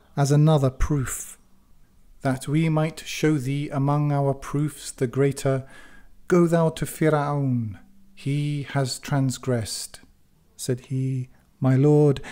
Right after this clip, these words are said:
expand thou for me my breast, and ease thou for me my affair, and loosen thou a tie from my tongue, that they might understand my speech,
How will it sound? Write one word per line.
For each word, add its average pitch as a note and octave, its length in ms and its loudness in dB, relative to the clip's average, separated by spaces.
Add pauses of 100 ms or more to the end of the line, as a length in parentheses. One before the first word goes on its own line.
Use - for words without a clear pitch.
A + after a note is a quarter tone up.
(120)
expand D#3+ 600 2
thou D3 360 2
for - 260 -2
me D3 340 2
my C#3 220 2
breast, C3+ 540 -2
and C3+ 220 0
ease E3 340 2
thou D3 220 2
for D3 280 2
me D3 280 4
my C#3+ 220 4
affair, C#3 560 2 (300)
and D3+ 200 2
loosen E3+ 420 2
thou D#3 260 4
a D3 60 4
tie D3+ 500 0
from C3+ 340 -2
my C3+ 160 0
tongue, C#3 520 -2
that C3+ 280 -8
they C#3+ 220 2
might C#3+ 320 -2
understand C#3+ 560 -2
my C3+ 100 -2
speech, - 600 -4